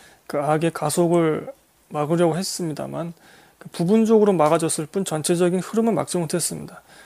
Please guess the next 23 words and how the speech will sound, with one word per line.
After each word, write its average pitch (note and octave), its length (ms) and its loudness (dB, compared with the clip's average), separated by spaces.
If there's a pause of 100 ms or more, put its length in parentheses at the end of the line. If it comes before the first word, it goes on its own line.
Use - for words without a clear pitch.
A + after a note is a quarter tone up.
(280)
세상은 F#3+ 520 0
계속 D#3 340 -4
악해지고 G3+ 560 2
있습니다. D3+ 540 -4 (800)
그 - 120 -20
범죄의 F#3+ 480 4
잔혹성이 F3+ 880 0
시대에 G#3 360 0
따라서 F#3+ 460 -2
반복적으로 G3 760 0
나타나고 F3+ 460 0
있음을 E3+ 380 -4
한번 D3+ 460 -6
기억해 D#3 420 -6
보시면 D#3 260 -8
될 D3+ 100 -6
것 D#3 120 -8
같습니다. C#3+ 520 -10
어느 F#3 220 -2
때에는 G#3 400 2
조금 F#3 440 -2 (760)
정신 E3+ 260 -2
차렸다가 F#3 560 0